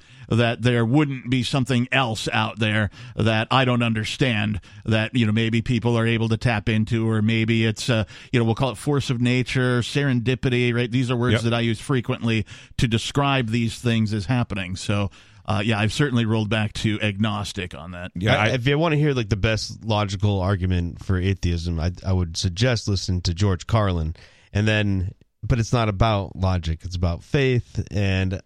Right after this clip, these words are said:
Speaker 3: I kinda believe a little bit here, you know, like, I definitely believe it.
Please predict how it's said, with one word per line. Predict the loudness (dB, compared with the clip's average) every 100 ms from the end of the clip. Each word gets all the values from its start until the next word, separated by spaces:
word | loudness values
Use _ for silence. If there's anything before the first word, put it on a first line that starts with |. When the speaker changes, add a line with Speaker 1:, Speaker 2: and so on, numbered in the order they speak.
| _
Speaker 3:
I | -4
kinda | 0 2 2
believe | 0 0 0 0
a | 0
little | 0 0 0
bit | -2 -2
here, | -2 0 0 0
you | 0
know, | 0 -2
like, | -2 -2 -4
I | -6 -4 -2
definitely | -2 0 -2
believe | -2 -2 0
it. | -2 -4